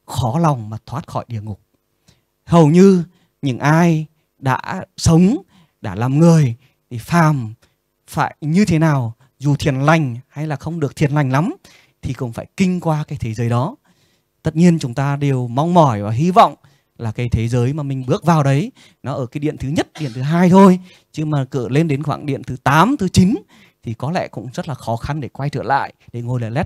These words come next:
pass để mà nói. Thì rất là cảm ơn anh Dương đã có một cái buổi, à, một cái thuyết trình rất là chi tiết. Nhưng, à, tôi cũng sẽ có một cái bài, à, à, ngắn gọn về cái cuốn sách này.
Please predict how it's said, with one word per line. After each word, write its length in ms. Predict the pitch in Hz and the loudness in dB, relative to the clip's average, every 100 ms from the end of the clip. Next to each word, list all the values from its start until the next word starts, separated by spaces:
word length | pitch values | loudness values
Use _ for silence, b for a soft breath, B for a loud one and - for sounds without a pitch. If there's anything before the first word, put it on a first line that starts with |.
| - | -2
pass 200 | 240 254 | -2 -2
để 80 | - | -8
mà 120 | 123 | -8
nói. 340 | 117 120 269 330 _ B B B B B B - | -2 0 -2 -4 _ B B B B B B -14
Thì 180 | 120 | -10
rất 140 | 117 190 | -8 -8
là 60 | |
cảm 240 | 170 131 101 | -6 -6 -2
ơn 220 | 135 151 | -2 0
anh 200 | 156 147 | 0 0
Dương 300 | 139 180 160 | 2 2 0
đã 80 | 139 | -4
có 200 | 117 113 | -6 -6
một 260 | 123 104 | -8 -10
cái 200 | 104 107 | -10 -10
buổi, 260 | 131 120 98 | -10 -12 -12
à, 280 | - 107 107 | -12 -12 -10
một 200 | 110 - | -12 -14
cái 80 | 123 | -12
thuyết 180 | - - | -12 -8
trình 200 | 147 120 | -6 -6
rất 120 | 156 | -8
là 340 | 156 120 104 117 | -8 -10 -12 -10
chi 120 | 180 | -8
tiết. 240 | - 247 - b b b b b 143 | -2 -2 -4 b b b b b -8
Nhưng, 160 | 147 | -4
à, 260 | 151 135 127 | -2 0 0
tôi 220 | 160 156 | 2 2
cũng 120 | 160 | 0
sẽ 160 | - 113 | -4 -4
có 200 | 110 143 | -6 -6
một 240 | 160 113 | -6 -8
cái 160 | 123 127 | -8 -8
bài, 400 | 143 139 131 123 | -6 -4 -6 -8
à, 280 | 120 113 110 _ | -8 -8 -10 _
à, 100 | 123 | -12
ngắn 220 | 107 104 | -10 -6
gọn 380 | 151 160 - 135 | -2 -2 -4 -10
về 200 | 127 120 | -10 -10
cái 140 | 139 | -12
cuốn 180 | - 110 | -14 -12
sách 180 | - - | -10 -6
này. 320 | 143 139 117 | -2 -2 -4